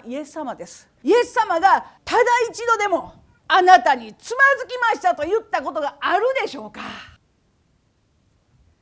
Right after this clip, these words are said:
多くの人がイエス様を見てつまずきました。でもイエス様は誰を見ても、どこに行っても、何が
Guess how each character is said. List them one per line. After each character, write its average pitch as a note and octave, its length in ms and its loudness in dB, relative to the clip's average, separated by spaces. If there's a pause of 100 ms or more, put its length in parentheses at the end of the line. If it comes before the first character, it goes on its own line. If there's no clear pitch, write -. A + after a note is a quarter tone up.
(140)
多 A4+ 280 -2
く F4 80 -10
の D4+ 120 -4
人 E4+ 140 -10
が F4 80 -2
イ E4 100 -2
エ G#4 140 -4
ス - 60 -16
様 G4 200 -4
を E4+ 40 -2
見 F#4 80 -12
て C#4+ 120 -8
つ G4+ 120 -10
ま A4+ 140 2
ず - 80 -8
き C4+ 80 -10
ま E3+ 120 -8
し - 80 -16
た。 - 80 -16 (800)
で B4+ 100 0
も B4 160 2
イ D#4+ 100 0
エ A4+ 120 0
ス - 100 -14
様 G#4 240 -2
は F4 320 0 (180)
誰 G#3 200 0 (340)
を - 20 -2
見 A4+ 100 -8
て F#4 80 -4
も、 B3+ 220 -10 (160)
ど A#4+ 180 -2
こ B4 140 -2
に B4 180 -8
行 - 40 -20
っ - 40 -20
て A4 80 -10
も、 C4 380 -12
何 C4+ 100 0
が A4 80 6